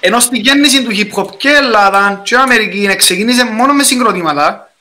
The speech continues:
μόνο με συλλογικότητες, γιατί και το hip hop ως hip hop, μόνο ο D J είναι και hip hop, μόνο ο γραφιτάς είναι και hip hop. Εν τούν τα τέσσερα στοιχεία που για μένα είναι τέσσερα, είναι πέντε, το πέμπτο είναι το knowledge, η γνώση που αν δεν την έχεις, δεν κάνεις hip hop.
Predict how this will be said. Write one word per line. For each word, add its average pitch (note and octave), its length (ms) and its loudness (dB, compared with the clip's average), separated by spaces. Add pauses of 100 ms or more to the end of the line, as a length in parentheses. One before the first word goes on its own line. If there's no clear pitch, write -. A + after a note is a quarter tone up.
(240)
μόνο A3+ 200 0
με B3+ 120 0
συλλογικότητες, E3 1000 -2 (1200)
γιατί F#3+ 200 -2
και B3+ 80 -4
το A#3+ 80 0
hip A3 240 -4
hop A3 160 -2
ως G3+ 240 0
hip G3 220 -4
hop, A#3 160 2 (440)
μόνο B3 280 2
ο G3+ 160 0
D - 20 -6
J G3+ 200 -2
είναι E4 260 0
και B3+ 140 -2 (100)
hip C#3 260 -10
hop, B2+ 80 -10 (260)
μόνο A#3+ 320 2
ο A3 60 -2
γραφιτάς E3 720 -4
είναι A#3+ 160 -2
και - 140 -4
hip C#3+ 240 -10
hop. C#3 60 -14 (680)
Εν G#3+ 400 -4
τούν A#3+ 140 0
τα C4 100 2
τέσσερα C4 360 2
στοιχεία A3 420 -2
που G#3 60 -6
για F#3+ 120 0
μένα G3 140 0
είναι G#3 180 -2
τέσσερα, E3+ 300 -2
είναι D3 120 -6
πέντε, F3+ 520 0
το F3+ 60 -2
πέμπτο F3 280 -2
είναι F3+ 120 -4
το D#3 160 -4
knowledge, E3 460 -2 (480)
η D#3 80 -14
γνώση E3 400 -2
που E3 80 -4
αν D#3+ 100 -2
δεν E3+ 160 -6
την E3+ 100 -4
έχεις, E3 200 -4
δεν E3+ 160 -4
κάνεις D3+ 320 -4
hip C3+ 220 -6
hop. F#3+ 80 0